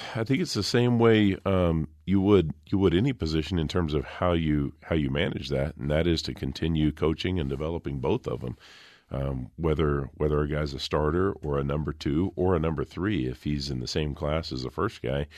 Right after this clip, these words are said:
uh, but you want him on your team, which we certainly do, then you continue to coach and develop him. And,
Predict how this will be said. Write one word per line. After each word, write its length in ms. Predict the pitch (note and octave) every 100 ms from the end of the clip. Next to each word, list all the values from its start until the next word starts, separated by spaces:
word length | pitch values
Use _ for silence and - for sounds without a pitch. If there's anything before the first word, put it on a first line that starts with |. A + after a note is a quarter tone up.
| - - - _ -
uh, 280 | D2 C#2
but 200 | C2+ D2 -
you 100 | D2
want 300 | C#2 D#2+ F2+
him 240 | D#2 C#2
on 120 | D2 C#2+
your 120 | C2
team, 320 | - C#2 D2+
which 180 | C2+ -
we 80 | -
certainly 380 | D#2+ E2+ C2+
do, 200 | C2+ F#2+
then 200 | F2+ C2+
you 100 | C#2
continue 460 | C2+ C2 - D2+ D#2
to 100 | D#2+
coach 380 | - C#2+ F2+ -
and 100 | B1
develop 380 | C2 D#2 E2 -
him. 280 | D2+ F#2+ C#2+
And, 160 | C2